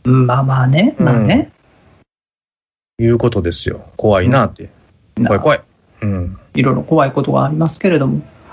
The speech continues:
Speaker 2: ええ。
Speaker 1: まあ、ただ、やっぱり、あの、繰り返し繰り返しになりますが、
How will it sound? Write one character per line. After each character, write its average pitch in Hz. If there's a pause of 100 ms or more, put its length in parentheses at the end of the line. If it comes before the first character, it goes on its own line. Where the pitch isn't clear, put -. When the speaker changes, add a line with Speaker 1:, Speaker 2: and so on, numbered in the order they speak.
Speaker 2:
え 107
え。 - (760)
Speaker 1:
ま 170
あ、 180
た -
だ、 247 (180)
や 185
っ -
ぱ 214
り、 156 (320)
あ 139
の、 147
繰 -
り 151
返 160
し -
繰 156
り 135
返 143
し 143
に 165
な 151
り 165
ま 202
す 202
が、 190